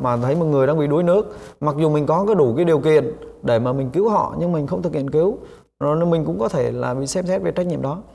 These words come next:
Để quay lại trở về về cái, cái nội dung như chị Kim Huê đã, đã trao đổi rằng là những cái người xung quanh, là những cái bạn học này thấy như vậy thì hùa theo rồi chia sẻ trên mạng, rồi đấy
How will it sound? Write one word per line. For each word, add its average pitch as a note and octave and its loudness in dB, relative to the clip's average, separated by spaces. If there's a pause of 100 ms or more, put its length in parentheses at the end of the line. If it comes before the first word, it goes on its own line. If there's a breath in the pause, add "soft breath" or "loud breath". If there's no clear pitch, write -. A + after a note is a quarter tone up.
(220 loud breath)
Để A2+ 0
quay D#3+ 0
lại D3+ 0
trở A#2 0
về A2 0
về G#2+ 0 (340 loud breath)
cái, D3+ 2
cái E3 2
nội C3 2
dung D3 0
như D3 -2
chị C3 -6
Kim C#3+ -4
Huê C#3+ 0
đã, D3 -4
đã C3 -2
trao D#3+ 0
đổi A2 2 (280 loud breath)
rằng B2+ 0
là B2+ 2
những C3+ 0
cái F#3+ 2
người D3+ 6
xung E3+ -2
quanh, E3+ 2
là D#3 2
những C#3+ -2
cái F#3+ 2
bạn B2+ -2
học B2 -2
này B2+ 0
thấy C#3 0
như F#3+ 0
vậy C#3 2
thì C3 2 (320 loud breath)
hùa C3 4
theo D#3+ 2
rồi C#3 2
chia E3 0
sẻ B2+ 0
trên D3+ -2
mạng, B2+ -2 (200)
rồi B2 0
đấy A2+ 0